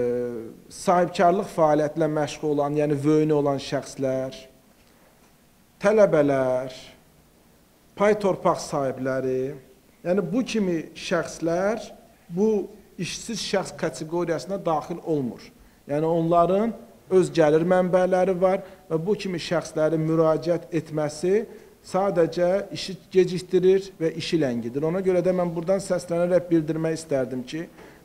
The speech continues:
bizim apardığımız analizlər göstərir ki, müraciətlərin altmış faizi bu günə məhz bu kateqoriyadan olan şəxslərdir. Yəni, məşğulluq haqqında qanunu rəhbər tutaraq bir daha bəyan edirik ki,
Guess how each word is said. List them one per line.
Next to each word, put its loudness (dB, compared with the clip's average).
bizim 2
apardığımız 0
analizlər 0
göstərir -2
ki, -4
müraciətlərin 0
altmış -4
faizi -2
bu -4
günə -4
məhz -4
bu -14
kateqoriyadan -2
olan -4
şəxslərdir. -12
Yəni, 2
məşğulluq 0
haqqında -4
qanunu 2
rəhbər 0
tutaraq -2
bir -2
daha -2
bəyan 0
edirik -4
ki, -6